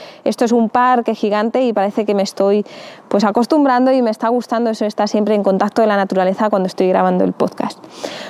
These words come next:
Bueno, pues hoy por la mañana, mientras estábamos desayunando, en esa hora siempre que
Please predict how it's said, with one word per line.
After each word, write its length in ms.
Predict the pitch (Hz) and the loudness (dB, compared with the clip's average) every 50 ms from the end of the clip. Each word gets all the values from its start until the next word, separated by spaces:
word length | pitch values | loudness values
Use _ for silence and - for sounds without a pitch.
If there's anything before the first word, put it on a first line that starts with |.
| - - | -4 0
Bueno, 220 | 247 262 269 254 | 2 2 4 4
pues 140 | 254 254 233 | 2 2 2
hoy 80 | 285 285 | 2 2
por 100 | 311 349 | 2 2
la 80 | 359 349 | 2 2
mañana, 400 | 320 294 269 269 269 254 285 311 | 2 2 2 2 2 2 2 2
mientras 560 | 302 277 240 233 214 220 214 202 202 208 202 | 2 2 0 0 0 0 0 0 0 -2 -2
estábamos 440 | 214 202 - 214 214 226 240 240 226 | -4 -4 -2 0 0 2 2 2 2
desayunando, 680 | 226 220 226 202 196 196 196 196 202 214 233 233 233 220 | 0 0 0 0 0 2 2 2 2 2 2 2 4 4
en 120 | 202 196 | 2 2
esa 240 | 214 - 233 208 208 | 0 0 0 2 4
hora 500 | 214 220 226 220 220 208 202 196 196 202 | 4 4 4 4 4 2 2 2 0 -2
siempre 400 | - - 208 208 208 202 196 196 | -2 -2 0 0 0 0 0 0
que 240 | - 190 185 185 | 0 0 0 -2